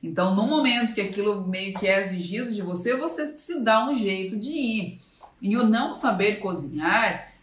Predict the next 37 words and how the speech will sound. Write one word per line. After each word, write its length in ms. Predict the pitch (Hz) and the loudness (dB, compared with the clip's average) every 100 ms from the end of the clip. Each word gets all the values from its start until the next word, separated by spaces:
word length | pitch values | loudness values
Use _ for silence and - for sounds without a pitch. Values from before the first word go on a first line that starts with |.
| - | -2
às 200 | 185 180 | 0 2
vezes 380 | 185 233 208 180 | 2 2 0 -2
vem 200 | 208 269 | -2 -2
atrelado, 540 | 214 175 165 202 233 | -2 -2 0 2 0
gente, 220 | 208 180 | -2 -4
de 60 | 208 | -4
uma 180 | 247 302 | -2 0
memória, 560 | 311 226 202 - 254 | 2 2 4 4 4
e 100 | 196 | 0
às 120 | 190 185 | 0 0
vezes 180 | 214 | 0
você 240 | 214 208 220 | -2 -6 -4
tentou 480 | 220 196 202 269 330 | -2 0 2 2 2
fazer 220 | 214 190 | 0 0
alguma 300 | 185 175 170 | 0 -2 0
coisa 180 | 214 214 | 0 0
e 40 | |
aquilo 220 | - 196 | -2 -4
não 160 | 190 180 | -4 -2
deu 160 | 160 | -4
certo, 440 | - - 220 247 220 | -4 0 2 2 -2
e 20 | |
você 180 | 233 240 | -8 -8
diz, 140 | 233 | -2
"Ah, 160 | 214 175 | 0 0
eu 100 | 180 | -2
não 160 | 208 | -2
sei 240 | 262 - 226 | -2 -4 -6
fazer 300 | - 220 226 | -6 -6 -4
isso, 400 | 151 135 - - | -6 -8 -12 -16
então 240 | - 160 170 | -14 -12 -6
deixa, 300 | 165 170 202 | -4 -4 -6
eu 40 | |
não 120 | 185 | -6
vou 100 | 180 | -6
mais 200 | 175 175 | -8 -8
fazer." 400 | - 233 175 - | -8 -8 -8 -10